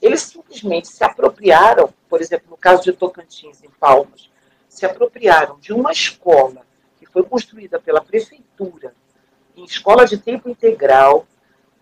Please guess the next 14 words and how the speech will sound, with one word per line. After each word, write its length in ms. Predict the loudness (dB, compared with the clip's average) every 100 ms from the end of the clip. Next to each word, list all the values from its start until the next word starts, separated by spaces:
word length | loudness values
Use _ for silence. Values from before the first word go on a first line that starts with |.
| _ _ _ _ _ _
maravilhosa, 1300 | -6 2 4 6 6 6 4 -12 0 4 4 0 -12 -10
como, 580 | -8 -4 2 2 0 -6
é, 140 | _ _ _
nos 160 | -20
moldes 380 | _ 0 0 -2
do 100 | -20
cieps 500 | -20 0 2 2 -2
que 120 | -20
nós 120 | -20
temos 240 | _ -18 _
no 80 | _
Rio 160 | _ _
de 100 | _
Janeiro. 440 | -20 _ _ -20